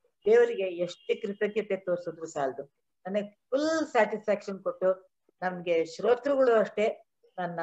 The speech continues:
ನಿಲಯದ ಕಲಾವಿದರು ಎಲ್ಲರೂ ಕೂಡ ನನ್ಗೆ ಸಹೋದ್ಯೋಗಿಗಳು ಬಹಳ ಉತ್ಸಾಹದಿಂದ ಪ್ರೋತ್ಸಾಹ ಕೊಟ್ಟು ನನ್ ಕೈಲಿ ಈ ಕೆಲಸ ಎಲ್ಲ ಮಾಡ್ಸಿದ್ರು. ಈ ರೀತಿ ನಾನ್ ಬೇಕಾದಷ್ಟು innovations ಮಾಡ್ದೆ,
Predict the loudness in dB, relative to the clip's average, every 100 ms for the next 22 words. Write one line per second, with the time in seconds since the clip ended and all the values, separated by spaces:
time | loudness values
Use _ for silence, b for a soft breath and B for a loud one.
0 | -4 -4 -2 0 2 2 4 2 2 0
1 | 0 0 0 -8 _ _ _ 0 4 4
2 | 2 0 0 -2 -4 -8 -6 -6 -8 -14
3 | _ -6 0 0 0 -4 -6 -4 -4 -4
4 | _ _ -4 -2 2 2 2 0 -6 -10
5 | _ 2 2 2 0 -2 0 0 0 0
6 | 2 0 -2 2 2 0 -6 _ -12 -4
7 | 0 0 0 2 2 2 0 0 0 -4
8 | -4 -2 -2 -2 -8 _ _ _ _ -4
9 | -2 0 0 -2 0 0 0 2 2 0
10 | -4 -6 -2 -2 -4 -6 -2 0 -2